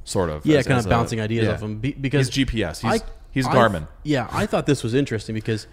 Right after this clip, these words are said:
Speaker 2: it would be sort of like, not that Gimli really knows
Speaker 1: Mm.
Speaker 2: where to go, but, um,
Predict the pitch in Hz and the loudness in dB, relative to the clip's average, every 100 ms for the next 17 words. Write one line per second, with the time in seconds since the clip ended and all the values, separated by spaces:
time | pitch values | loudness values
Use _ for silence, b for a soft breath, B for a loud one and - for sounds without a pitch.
0 | B B B 131 120 127 - 139 160 147 | B B B -2 0 0 0 2 2 0
1 | 135 127 107 110 107 107 - - - - | 0 -2 -2 -2 -2 -4 -12 -20 -20 -20
2 | - - - - 127 160 135 123 143 127 | -20 -20 -20 -6 -2 -2 -2 0 2 2
3 | 113 131 113 110 110 156 - - - - | 0 0 0 -2 -4 -4 -8 -18 -20 -20
4 | 85 85 87 - 120 107 117 110 151 - | -16 -16 -16 -4 -2 -2 -4 -6 -8 -10
5 | - 123 - 110 107 104 98 | -4 -4 -2 -4 -2 -4 -6